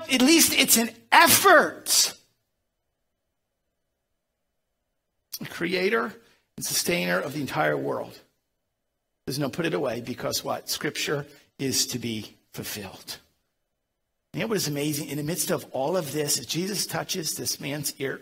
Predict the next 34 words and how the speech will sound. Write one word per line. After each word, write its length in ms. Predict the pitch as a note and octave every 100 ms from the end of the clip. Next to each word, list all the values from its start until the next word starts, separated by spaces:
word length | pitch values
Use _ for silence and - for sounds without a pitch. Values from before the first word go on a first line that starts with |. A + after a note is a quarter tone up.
| -
and 180 | B2+ A#2+ _ _ _ _
heals 240 | C3 C3+ C3
him, 100 | A#2+
Malchus's 520 | D3 - C#3+ - C3+
ear 240 | D3+ C#3+ - _ _ -
and 180 | B2+ A2+ - -
heals 300 | - - -
him. 120 | - _ _ _ _ _ _ _ _ _ _ -
In 60 | D#3
the 60 |
midst 260 | E3 F3 -
of 100 | D#3+
all 280 | E3 F3 G#3
of 220 | G3 -
what? 260 | F#3 D#3 E3+
Middle 200 | G3+ B3+
of 80 |
the 60 | E3+
night, 400 | E3 E3+ F#3 F3+
and 100 | E3
I'd 100 | F3
be 120 | G#3+
terrified. 580 | - - D#4 D4 - -
I'd 80 | E3
be 100 | C4+
frightened 580 | - D4 D4+ C4+ C3 -
to 100 | -
death 560 | - C#4 D#4 - - - _ - - -
that 240 | A3+ G#3+
Jesus 640 | - B3+ D#4 - A#3 - - - _ _
is 220 | A3 G3+
at 280 | - F#3 G3+
such 880 | - - - C#4 D4+ C#4 - - - - _ _ _ _
peace. 960 | - B3+ D#4 D#4+ C#4 - - - -